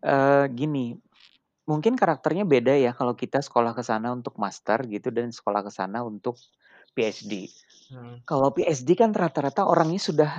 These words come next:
Speaker 1: eh, berusia, eh, matang. Sehingga teman-teman yang di sana juga usianya udah matang, sehingga gaya hidup mereka itu udah, eh, gaya hidup, lingkungan pergaulan mereka tuh sudah established gitu.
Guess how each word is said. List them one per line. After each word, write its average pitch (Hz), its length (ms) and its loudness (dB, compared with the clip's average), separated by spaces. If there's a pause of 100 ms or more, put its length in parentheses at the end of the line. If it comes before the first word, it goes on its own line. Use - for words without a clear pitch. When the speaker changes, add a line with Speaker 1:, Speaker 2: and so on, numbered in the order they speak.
Speaker 1:
eh, 131 160 0
berusia, 123 800 0 (340)
eh, 120 460 2 (920)
matang. 113 460 2 (800)
Sehingga 147 920 4 (380)
teman-teman 156 540 4
yang 151 180 0
di 143 100 0
sana 131 280 0
juga 143 280 2
usianya 127 440 0
udah 131 200 2
matang, 113 440 -2
sehingga 123 440 -2
gaya 123 280 6
hidup 123 340 -2
mereka 117 380 -2
itu 165 240 0
udah, 113 240 0 (840)
eh, 123 160 0 (120)
gaya 123 280 4
hidup, 120 560 -2 (220)
lingkungan 123 640 -4
pergaulan 117 480 0
mereka 117 320 -2
tuh 185 160 -6
sudah 123 160 0
established 113 640 -2
gitu. - 380 -12